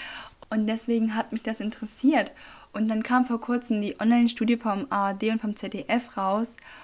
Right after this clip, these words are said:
und ich fand die echt ziemlich interessant, muss ich sagen,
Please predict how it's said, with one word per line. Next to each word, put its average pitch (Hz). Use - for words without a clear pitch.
und 214
ich 208
fand 214
die -
echt -
ziemlich 247
interessant, 220
muss 180
ich 185
sagen, 214